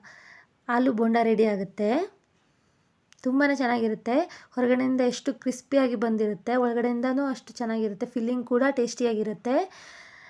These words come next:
ಆ, ಈಗ ನಾವು ಸರ್ವ್ ಮಾಡೋಕ್ಕೆ ರೆಡಿ ಆಗುತ್ತೆ. ನನ್ನ ರೆಸಿಪಿಗಳು ಇಷ್ಟ ಆದರೆ, ಆ, ದಯವಿಟ್ಟು ಲೈಕ್ ಮಾಡಿ, ಶೇರ್ ಮಾಡಿ, ಸಬ್ಸ್ಕ್ರೈಬ್ ಮಾಡ್ಕೊಳ್ಳಿ.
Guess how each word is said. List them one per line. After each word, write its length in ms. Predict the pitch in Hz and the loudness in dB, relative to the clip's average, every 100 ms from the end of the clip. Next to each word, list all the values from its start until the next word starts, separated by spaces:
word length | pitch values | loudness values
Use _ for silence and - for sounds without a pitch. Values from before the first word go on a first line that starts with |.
| - 269 | -14 -6
ಆ, 60 | 247 240 240 240 349 | -4 -2 -4 -6 -4
ಈಗ 260 | 269 254 269 | -2 0 0
ನಾವು 220 | 254 240 233 | 2 -2 -2
ಸರ್ವ್ 300 | 247 233 247 | -2 -2 -2
ಮಾಡೋಕ್ಕೆ 380 | 233 226 226 | -2 -4 -4
ರೆಡಿ 200 | 226 220 | -2 -2
ಆಗುತ್ತೆ. 380 | 226 202 208 233 | -2 -4 -6 -6
ನನ್ನ 200 | 247 240 233 | -4 -2 -2
ರೆಸಿಪಿಗಳು 440 | 233 - 294 277 | -6 -4 0 2
ಇಷ್ಟ 300 | 247 - 254 226 | 0 -2 -2 -2
ಆದರೆ, 400 | 190 208 320 381 - - - - | -2 -4 -4 -6 -16 -18 -18 -10
ಆ, 100 | 240 | -6
ದಯವಿಟ್ಟು 560 | 226 240 240 254 247 240 | -2 -2 -2 -4 -4 -2
ಲೈಕ್ 260 | 226 254 | -2 -2
ಮಾಡಿ, 240 | 294 285 285 | -2 0 -2
ಶೇರ್ 300 | - 247 240 | 0 0 0
ಮಾಡಿ, 180 | 226 226 | -2 -4
ಸಬ್ಸ್ಕ್ರೈಬ್ 500 | 220 - - 254 240 | -8 -8 -2 -2 0
ಮಾಡ್ಕೊಳ್ಳಿ. 680 | 208 175 208 202 294 440 | -4 -4 -4 -2 -2 -2